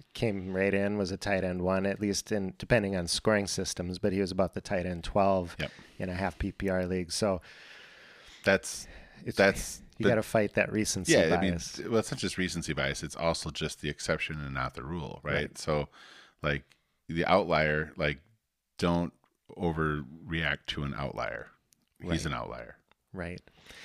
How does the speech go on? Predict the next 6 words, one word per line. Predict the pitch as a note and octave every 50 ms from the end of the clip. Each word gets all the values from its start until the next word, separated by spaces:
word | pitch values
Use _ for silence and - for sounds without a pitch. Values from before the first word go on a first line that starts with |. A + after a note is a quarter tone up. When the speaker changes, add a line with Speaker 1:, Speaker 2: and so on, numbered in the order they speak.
| - - - - -
Speaker 1:
All | C3+
right, | C#3 B2 -
point | - - D#3+ F3+
number | F#3 G3 F#3 F3+ -
four, | - - - C3 C3+ C#3+ D#3 F#3+ G3 - - - - - - - - - -
uh, | - A#2 A#2+ A#2 A2+ G#2+ G#2+